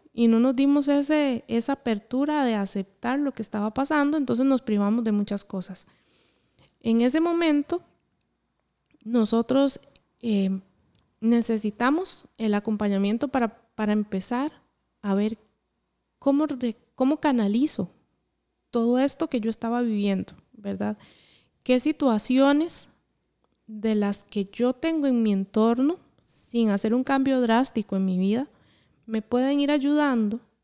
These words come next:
¿verdad? A canalizar el dolor, la frustración, la, la angustia, inclusive a veces el, el,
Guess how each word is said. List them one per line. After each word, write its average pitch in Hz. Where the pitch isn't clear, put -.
¿verdad? 214
A 214
canalizar 208
el 214
dolor, 277
la 202
frustración, 262
la, 190
la 202
angustia, 247
inclusive 220
a 254
veces 254
el, 208
el, 180